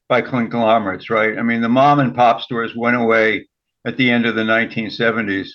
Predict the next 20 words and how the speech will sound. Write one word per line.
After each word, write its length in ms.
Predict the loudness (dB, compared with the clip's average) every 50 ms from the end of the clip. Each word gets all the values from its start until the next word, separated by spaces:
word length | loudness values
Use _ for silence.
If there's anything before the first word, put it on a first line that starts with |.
| _ _
when 180 | -4 -2 0 2
regu-, 320 | 2 2 2 2 0 -2
when 220 | 0 -2 -2 0 0
deregulation 840 | 2 2 2 2 2 2 0 0 2 2 0 0 -2 -6 -8 -6
came 220 | -6 -6 -6 -6 -6
in. 220 | -8 -8 -10 -14 _ _ _ _ _ _ _ _ _ _ _ _ _ _ 0
That's 340 | 0 2 2 0 -4 -2
not 300 | 0 2 2 2 2 0
the 100 | -2 -4
problem 540 | -2 0 2 4 4 4 4 2 0 -2 -4
to 120 | -8 -10 -10
me, 280 | -10 -8 -10 -10 -12 -14 -18 _ _ _ -16 -10
uh, 300 | -8 -6 -6 -6 -6 -8 -14 -20 _ _ _ _ 0
as 240 | 0 0 2 2 2
much 320 | 4 4 4 2 0 0
as 400 | 2 2 4 2 2 0 -2 -6 -14 _ _ _ _ _ _ -14 -10 -4 0
their 300 | 2 2 2 0 0 -6
vo-, 340 | -6 -2 0 0 0 0 0
their 240 | 0 0 0 0
viewpoint, 720 | -2 -2 -4 -4 -4 -4 -6 -8 -8 -6 -6 -8 -10 -16